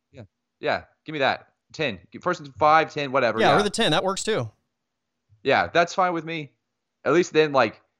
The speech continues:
Speaker 1: and I, I think too, I think I'm also soured on this idea because the first real experience with it was a Big Ten game between Illinois and Penn State.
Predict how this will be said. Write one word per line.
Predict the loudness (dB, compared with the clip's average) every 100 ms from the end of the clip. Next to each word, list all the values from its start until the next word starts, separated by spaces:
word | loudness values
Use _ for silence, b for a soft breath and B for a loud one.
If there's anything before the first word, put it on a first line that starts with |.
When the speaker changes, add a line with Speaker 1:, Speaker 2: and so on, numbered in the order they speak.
| _ _ _ _ _ _ _ _ _
Speaker 1:
and | 0
I, | 2 0 -6 -6
I | -4
think | 0 -2 -2
too, | -4 -2
I | -2
think | -4 -4
I'm | -4 -2
also | -4 -4
soured | -8 -2 0 0
on | -2
this | -4 -4
idea | -4 -4 -4
because | -6 -8 -8
the |
first | -4 0 0 -2
real | -4 2 4
experience | 2 -2 -4 -4
with | -6 -6
it | -2
was | -2
a | -2
Big | 2 0
Ten | 0 -6 0
game | 2 2
between | -2 -6
Illinois | 0 2 4 2
and |
Penn | 0 -6
State. | -2 0 0 -2